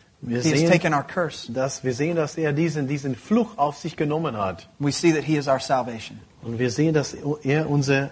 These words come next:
Speaker 1: Retter ist, unsere Errettung.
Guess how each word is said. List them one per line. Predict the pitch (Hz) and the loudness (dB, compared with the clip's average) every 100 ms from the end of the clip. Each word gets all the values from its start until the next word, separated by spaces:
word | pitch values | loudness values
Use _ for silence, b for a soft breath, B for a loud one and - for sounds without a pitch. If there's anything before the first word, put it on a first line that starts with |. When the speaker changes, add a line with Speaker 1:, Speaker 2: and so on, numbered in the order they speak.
| - | -8
Speaker 1:
Retter | 107 135 156 120 | -6 -4 -2 -2
ist, | 98 95 - - - _ _ _ _ | 0 -2 -4 -14 -18 _ _ _ _
unsere | 110 123 | -2 2
Errettung. | 120 110 131 - 160 104 | 2 4 0 4 2 2